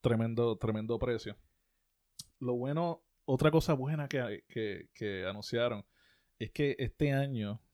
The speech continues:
cuando compre, eh, los nuevos iPads o los nuevos iPhones o una Mac, vas a poder tener este servicio gratis por un año entero. Vas a poder disfrutar. Digo, también,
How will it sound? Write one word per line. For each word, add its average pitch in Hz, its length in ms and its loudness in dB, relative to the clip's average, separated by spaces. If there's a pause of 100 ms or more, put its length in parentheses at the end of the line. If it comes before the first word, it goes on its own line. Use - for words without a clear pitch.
(180)
cuando 107 260 -2
compre, 123 720 2
eh, 117 40 0
los 113 240 0
nuevos 117 300 6
iPads 127 840 4
o 104 720 0
los 113 160 0
nuevos 113 300 2
iPhones 120 640 -2
o 113 100 -2
una 110 240 2
Mac, 131 320 -2 (420)
vas 113 140 -2
a 117 100 2
poder 139 220 4
tener 135 180 -4
este 135 160 0
servicio 135 640 2
gratis 120 680 0 (400)
por 110 200 8
un 143 220 2
año 147 260 -4
entero. 113 560 -2 (420)
Vas 113 180 0
a 113 80 2
poder 123 180 4
disfrutar. 123 500 -2 (380)
Digo, 156 180 8
también, 143 400 6